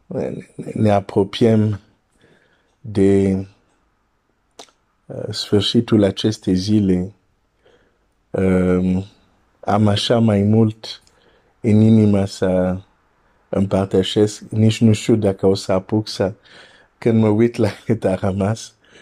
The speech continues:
dacă o să pot să împărtășesc tot. Da, dacă nu reușesc în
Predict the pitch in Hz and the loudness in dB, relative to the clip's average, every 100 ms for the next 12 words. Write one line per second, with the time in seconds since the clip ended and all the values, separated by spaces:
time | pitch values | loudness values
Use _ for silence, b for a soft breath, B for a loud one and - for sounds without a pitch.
0 | b b b b _ - - 98 104 107 | b b b b _ -12 -4 -2 0 0
1 | 104 95 104 101 101 95 92 92 90 - | 0 -2 -2 -2 -4 -2 -2 -2 -4 -2
2 | 95 - 85 87 95 107 - - 127 107 | -4 -4 -8 -6 -2 -2 -2 -8 -4 -2
3 | 104 110 110 107 98 - 107 104 - 113 | 2 2 4 2 0 0 -2 -2 -6 -2
4 | 101 101 95 | 2 2 0